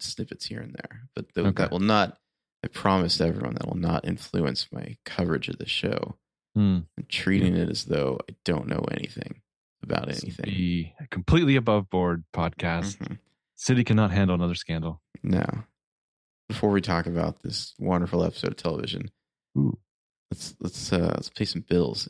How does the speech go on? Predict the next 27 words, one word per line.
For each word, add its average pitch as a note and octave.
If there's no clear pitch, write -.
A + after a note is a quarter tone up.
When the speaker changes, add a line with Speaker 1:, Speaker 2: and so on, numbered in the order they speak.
Speaker 1:
you E2+
know E2
what -
I'm F2
saying? F2+
Speaker 2:
Okay. C#3
Speaker 1:
Girl G2
Det-, -
Trouble, G2+
the G2
Girl F2+
Detective F#2
Mystery F#2
Series, F#2
Book G2
Three F#2
Speaker 2:
Yes. G2+
Speaker 1:
has F#2
a -
Speaker 2:
Yes. F2+
Speaker 1:
release F#2+
date G2
now. F#2
Speaker 2:
Yes. -
Speaker 1:
<laughs> -
In G#2+
theory. F#2